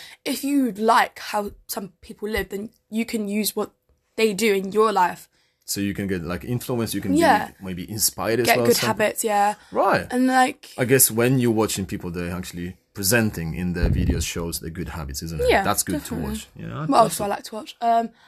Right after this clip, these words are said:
Speaker 1: I sometimes love com-, commentary. Not a lot of commentary, but I do like some commentary, like, of
Speaker 2: Mm-hmm.
Speaker 1: shows and that.
Speaker 2: Okay.
Speaker 1: Max likes that a lot. Um, or, like, gymnastics videos. Yeah,
Speaker 2: Fantastic.
Speaker 1: honestly, a bit of everything.
Speaker 2: Mm-hmm.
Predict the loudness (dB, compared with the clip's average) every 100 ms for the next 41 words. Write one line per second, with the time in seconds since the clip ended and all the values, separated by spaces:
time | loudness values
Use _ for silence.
0 | -4 0 4 4 4 -2 0 -2 -2 -8
1 | -2 -2 0 0 -2 -6 0 4 6 6
2 | 4 4 -8 -4 0 -2 -2 -4 -4 -4
3 | -2 -4 -6 -8 -8 -10 _ -6 -4 -2
4 | -2 -2 -4 -6 -6 -4 -4 -2 -2 -2
5 | -2 -2 -2 -4 _ -12 -8 -4 -2 -2
6 | -2 -12 -14 -14 -12 -10 -8 -8 -10 _
7 | _ _ _ -6 -4 -2 -2 -2 -4 -4
8 | -8 _ _ _ _ _ 6 6 8 6
9 | 2 -2 -6 -4 -4 -6 -10 -10 -12 -14
10 | -12 -10 -10 -10 -8 -10 -10 -10 -8 -6
11 | -6 -10 -4 -2 -2 -4 -6 -6 -14 -16
12 | -18 -20 -14 -8 -6